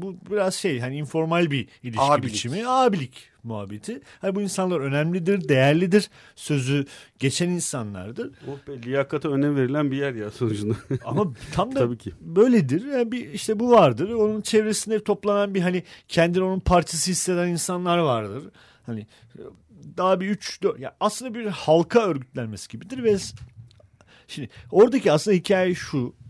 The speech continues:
Speaker 1: Ee, ya hani, e, ideolojik hegemonya,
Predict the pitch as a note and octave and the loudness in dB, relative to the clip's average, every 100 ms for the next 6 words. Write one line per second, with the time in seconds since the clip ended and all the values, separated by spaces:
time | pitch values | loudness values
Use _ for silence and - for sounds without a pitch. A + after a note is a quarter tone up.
0 | - _ _ _ _ - - - _ - | -20 _ _ _ _ -20 -20 -20 _ -20
1 | - - _ _ _ _ - _ _ B2 | -20 -20 _ _ _ _ -20 _ _ -10
2 | B2+ B2+ A#2+ - _ _ _ _ _ _ | -6 -6 -8 -12 _ _ _ _ _ _
3 | _ _ _ _ B2+ B2+ B2+ D3 C3+ C3+ | _ _ _ _ -14 -12 -10 -6 -6 -6
4 | - - - A#2 A#2 A2+ B2+ B2+ B2 B2 | -10 -16 -14 -10 -10 -10 -10 -8 -8 -10
5 | D#3 C#3+ E3 E3 F3 - B2+ B2 C#3+ D3+ | -4 2 4 4 0 -2 0 0 0 2
6 | D#3 B2+ F2+ | 2 0 -4